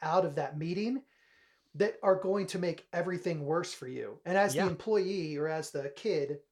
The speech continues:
Speaker 1: the best thing that you can do is just prepare to face it. Prepare to face it and accept it and create whatever it is with Jerry, for example. You know, he tried everything he could to get out of it till he couldn't get out of it.
Speaker 2: His whole day started off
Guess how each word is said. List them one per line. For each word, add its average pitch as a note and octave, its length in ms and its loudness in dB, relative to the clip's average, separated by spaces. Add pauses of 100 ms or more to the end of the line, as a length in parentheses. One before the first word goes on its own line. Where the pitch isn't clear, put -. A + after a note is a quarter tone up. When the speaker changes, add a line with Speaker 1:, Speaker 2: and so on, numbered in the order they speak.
(640)
Speaker 1:
the D#3 120 -4
best G#3+ 240 4
thing F#3+ 220 0
that F3+ 160 2
you F3+ 140 -2
can D3 160 -4
do F3 320 -2 (320)
is E3+ 160 -2
just A3 240 0
prepare F3+ 480 -2
to F3 160 -8
face F3 400 -4
it. - 160 -14 (580)
Prepare G#3 360 2
to A3+ 60 0
face F3+ 360 0
it D#3+ 140 0
and D#3+ 120 -6
accept - 460 -4
it C3 180 -6 (400)
and F3 340 0 (420)
create F#3+ 580 0
whatever F#3 340 4
it F3+ 60 2
is E3+ 180 -2
with E3 220 -6
Jerry, F3 340 0
for D3 180 -4
example. C#3 520 -6 (280)
You D#3 60 -4
know, D3+ 160 0
he F3+ 320 -4
tried D3+ 320 0
everything E3+ 320 -2
he D#3+ 80 -2
could F#3+ 200 -2
to D#3 60 -6
get D3+ 100 -2
out F3 180 2
of C#3+ 60 -2
it D3+ 100 -4
till D3+ 140 -2
he E3 100 -4
couldn't G3+ 260 -2
get D3 140 -6
out A2 160 -8
of - 80 -12
it. C#2+ 160 -18 (680)
Speaker 2:
His E3+ 260 -2
whole E3 180 2
day C3+ 220 0
started B2 340 0
off A#2+ 400 -2